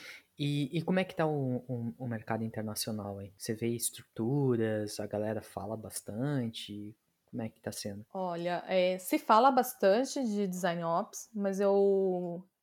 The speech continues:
Speaker 2: eu tenderia a dizer que a nossa maturidade de design ops no Brasil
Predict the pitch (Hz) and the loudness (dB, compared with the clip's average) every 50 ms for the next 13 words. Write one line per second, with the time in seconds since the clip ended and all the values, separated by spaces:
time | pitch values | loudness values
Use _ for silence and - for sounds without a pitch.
0 | _ _ _ - 185 185 - - 233 294 403 415 381 339 294 311 330 330 269 233 | _ _ _ -4 -4 0 4 4 4 6 6 6 6 6 6 6 6 6 4 4
1 | 226 196 226 240 233 - 233 233 240 247 247 254 220 220 220 247 294 - 349 311 | 2 4 2 2 2 2 0 0 0 0 2 2 2 2 2 2 2 2 0 0
2 | 277 240 202 208 202 214 240 269 262 277 254 247 247 233 202 202 220 214 208 202 | 0 0 2 2 2 4 2 2 0 0 0 0 0 0 0 0 0 0 0 0
3 | 196 202 196 - - - 202 196 185 185 - 180 180 175 165 160 - - 190 185 | -2 -2 -4 -6 -8 -8 -6 -4 -4 -4 -4 -4 -4 -6 -8 -12 -10 -4 -2 0
4 | 185 214 233 254 254 | 0 0 0 -2 -4